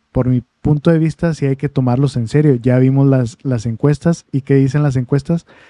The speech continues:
Que la población estadounidense sí ve viable esta intervención. Entonces hay que estar muy pendiente de estos mexicanos y mexicanas, sobre todo ustedes, paisanos que viven allá.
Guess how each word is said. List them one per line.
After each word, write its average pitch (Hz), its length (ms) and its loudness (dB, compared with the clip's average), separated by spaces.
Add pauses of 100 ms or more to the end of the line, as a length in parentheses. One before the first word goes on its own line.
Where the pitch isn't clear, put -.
(440)
Que 147 380 2
la 143 180 -2
población 127 440 -4
estadounidense 123 720 0
sí 143 180 0
ve 135 280 2
viable 127 680 0
esta 127 580 -4 (120)
intervención. 127 800 -2
Entonces 127 440 -4
hay 127 120 0
que - 100 -8
estar 131 400 -4
muy 139 160 2
pendiente 135 480 -2
de 131 60 0
estos 139 200 -4
mexicanos 135 480 -4
y 139 40 -2
mexicanas, 135 460 -4
sobre 123 220 -2
todo 135 160 0
ustedes, 143 340 -2
paisanos 135 440 -4
que 139 100 -2
viven 139 180 0
allá. 135 300 0